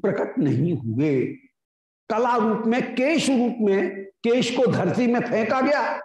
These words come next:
नीचे फेंका गया और उससे रामकृष्ण पैदा हो गए, ऐसा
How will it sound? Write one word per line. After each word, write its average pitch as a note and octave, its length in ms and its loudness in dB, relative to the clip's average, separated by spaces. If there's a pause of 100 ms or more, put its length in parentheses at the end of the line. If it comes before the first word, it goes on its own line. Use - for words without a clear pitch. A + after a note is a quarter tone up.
(140)
नीचे A#3 380 2
फेंका A3+ 380 -2
गया - 580 -2
और G#3+ 100 2
उससे C4 320 2
रामकृष्ण A3 580 0
पैदा A3 240 0
हो G#3 200 2
गए, D5 380 2 (280)
ऐसा F#3+ 600 -2